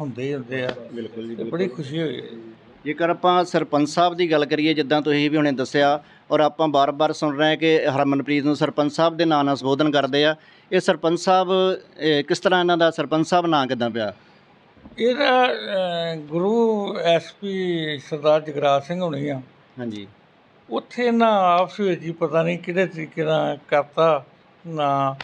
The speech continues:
Speaker 1: ਚਾਹੇ ਕੈਪਟਨ ਦਾ ਕਰਕੇ ਕਰਤਾ ਵੀ ਇਹ ਸਰਪੰਚ ਆ, ਇੱਕ ਨਾਲ ਦੂਸਰਾ ਭਾਜੀ ਮੈਨੂੰ ਨਾਂ ਦਾ ਚੇਤਾ ਭੁੱਲ ਗਿਆ, ਕਮੈਂਟਰੀ ਵਾਲਾ ਕਰਦੇ ਆ, ਇਹ ਨਾਂ ਆਪਸ ਵਿੱਚ ਹੀ ਕਰਕੇ ਨਾਂ ਰੱਖਤਾ ਵੀ ਸਰਪੰਚ ਆ।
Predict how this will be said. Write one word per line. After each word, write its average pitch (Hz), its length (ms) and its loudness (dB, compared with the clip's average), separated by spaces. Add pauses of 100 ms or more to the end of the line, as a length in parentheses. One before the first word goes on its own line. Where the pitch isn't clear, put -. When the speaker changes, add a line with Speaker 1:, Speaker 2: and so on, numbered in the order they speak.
(480)
Speaker 1:
ਚਾਹੇ 170 140 4
ਕੈਪਟਨ 165 600 -2
ਦਾ 170 180 4
ਕਰਕੇ 160 380 -2
ਕਰਤਾ 165 400 0
ਵੀ 165 180 -4
ਇਹ 160 100 -4
ਸਰਪੰਚ 147 540 -8
ਆ, 151 220 2
ਇੱਕ 151 220 -8
ਨਾਲ 151 400 0
ਦੂਸਰਾ 143 460 -2
ਭਾਜੀ 143 320 -2
ਮੈਨੂੰ 139 240 -8
ਨਾਂ 135 240 -2
ਦਾ 139 260 -2 (480)
ਚੇਤਾ 147 280 0
ਭੁੱਲ 151 260 -4
ਗਿਆ, 147 200 0
ਕਮੈਂਟਰੀ 147 540 -8
ਵਾਲਾ 135 160 2
ਕਰਦੇ 131 440 -4
ਆ, 123 100 -2 (840)
ਇਹ 220 120 -10
ਨਾਂ 165 200 2
ਆਪਸ 151 180 -4
ਵਿੱਚ 147 200 -8
ਹੀ 139 40 -16
ਕਰਕੇ 139 360 -6
ਨਾਂ 135 280 -2
ਰੱਖਤਾ 135 420 0
ਵੀ 135 240 -6 (240)
ਸਰਪੰਚ 131 460 -8
ਆ। 135 180 0